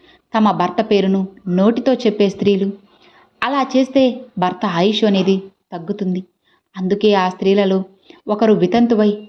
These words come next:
దుఃఖిస్తున్నారు. ఇక సేవకుని భార్య తన భర్త పేరును చెప్పలేదు, అందుకే ఆమె సౌభాగ్యవంతంగా సుఖంగా జీవిస్తుంది."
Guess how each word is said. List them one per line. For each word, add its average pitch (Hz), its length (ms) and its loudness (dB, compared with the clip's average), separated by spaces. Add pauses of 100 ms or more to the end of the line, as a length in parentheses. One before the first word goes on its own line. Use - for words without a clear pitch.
(120)
దుఃఖిస్తున్నారు. 190 840 -2 (760)
ఇక 220 200 0
సేవకుని 214 520 2
భార్య 190 360 2
తన 196 240 0
భర్త 175 400 -2
పేరును 180 320 0 (440)
చెప్పలేదు, 190 440 0 (540)
అందుకే 302 340 2
ఆమె 233 300 2 (240)
సౌభాగ్యవంతంగా 190 1040 0
సుఖంగా 226 500 2
జీవిస్తుంది." 190 640 -2